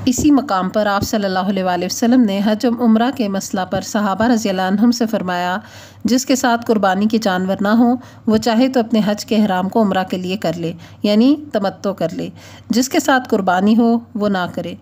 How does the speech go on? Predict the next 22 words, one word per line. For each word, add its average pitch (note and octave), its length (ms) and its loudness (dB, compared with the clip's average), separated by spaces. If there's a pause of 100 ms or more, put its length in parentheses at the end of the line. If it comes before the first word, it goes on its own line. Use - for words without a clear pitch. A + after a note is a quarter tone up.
(260)
ابن B3 300 4
ہشام A3 280 0
کے A#3+ 120 -2
مطابق G#3+ 460 0
آپ F#3+ 140 -2
صلی G#3 200 -4
اللہ F#3+ 160 -2
علیہ G3 220 0
وآلہ F#3+ 200 0
وسلم A3 320 2
نے A#3 140 4
لوگوں G3+ 300 -2
کو G#3 80 -2
حکم A#3 320 0
دیا G3 220 0
کہ G3 140 -4
جن G3 180 -4
کے G#3 120 -4
ساتھ F#3 300 -2
قربانی F#3 460 -2
نہ F#3 100 -2
ہو، B3+ 280 4